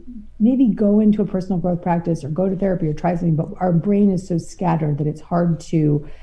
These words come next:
have that focal point, have that anchor.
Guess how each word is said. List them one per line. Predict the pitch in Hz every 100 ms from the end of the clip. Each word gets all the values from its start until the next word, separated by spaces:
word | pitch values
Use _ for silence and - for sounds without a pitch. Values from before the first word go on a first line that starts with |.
| - -
have | - 165 147
that | 147 - -
focal | 175 170 - 151 -
point, | 151 -
have | - 165 156
that | 156 151 - - - -
anchor. | 180 180 165 147 127